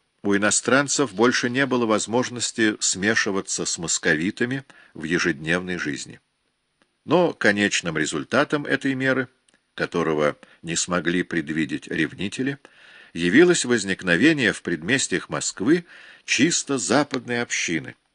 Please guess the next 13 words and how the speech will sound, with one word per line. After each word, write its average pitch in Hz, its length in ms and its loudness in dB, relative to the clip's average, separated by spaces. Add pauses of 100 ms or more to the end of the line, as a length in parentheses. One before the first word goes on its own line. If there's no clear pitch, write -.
(220)
которая 156 500 2
вскоре 135 460 0
стала 123 400 0
чем-то 107 500 -2
вроде 98 420 2 (360)
выставочного 95 920 2
зала 110 420 0
западной 85 600 -4
цивилизации 82 1080 -2 (380)
в - 120 -14
самом 123 480 -2
сердце 85 760 -4 (240)
Московии. 65 760 -6